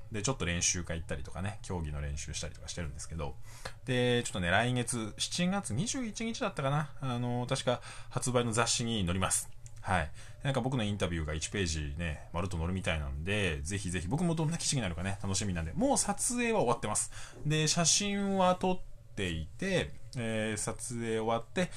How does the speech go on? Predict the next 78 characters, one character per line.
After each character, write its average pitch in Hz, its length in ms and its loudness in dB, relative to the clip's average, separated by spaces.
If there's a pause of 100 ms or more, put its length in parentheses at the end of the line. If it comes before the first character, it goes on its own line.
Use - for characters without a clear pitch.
(180)
で、 151 60 2
イ 139 80 6
ン 143 60 2
タ 113 160 4
ビ 90 120 -2
ュ 85 40 0
ー 82 40 0
も 76 260 -2
さ - 160 -4
せ - 80 -6
て 87 60 -4
も 85 140 0
ら 82 80 0
っ 80 60 -4
て - 220 -4
る 76 120 -2
ん 73 140 -4
で、 120 260 0 (680)
は 110 140 0
い、 - 20 2 (100)
あ 98 60 -4
と 92 100 0
は 78 100 2
記 - 140 -2
事、 82 240 0 (300)
本 95 200 0
に 80 80 2
な 78 120 0
る 76 80 -2
の 73 80 -2
を 73 40 -4
待 92 160 0
つ - 60 -2
だ 76 80 -4
け - 80 -8
な 73 100 -4
ん 73 60 -4
で 73 80 -6
す - 80 -8
け 82 100 -6
ど、 85 260 0 (280)
は 80 380 0
い、 - 20 -4
す - 100 -4
ご 101 80 -6
く - 60 -8
楽 92 160 -2
し - 140 2
み 78 80 0
で 69 140 -6
す - 100 -8
ね。 76 320 -6
な 113 140 2
ん - 20 0
か 90 140 0
こ 82 260 -2
う、 - 20 -4
な 90 60 -2
ん - 20 -2
か 82 60 -2
モ 92 160 -2
デ 117 100 2
ル 139 60 4
っ - 20 4 (160)
ぽ 175 140 6
い 107 80 6
よ 92 160 4
う - 40 -2
な 82 60 -2
ね、 92 200 -2 (160)
<laughs> - 120 -6
な 90 100 -2
ん - 20 -2
か 82 60 -2
こ - 80 -8
う - 40 -4
撮 - 360 -2
影 90 640 0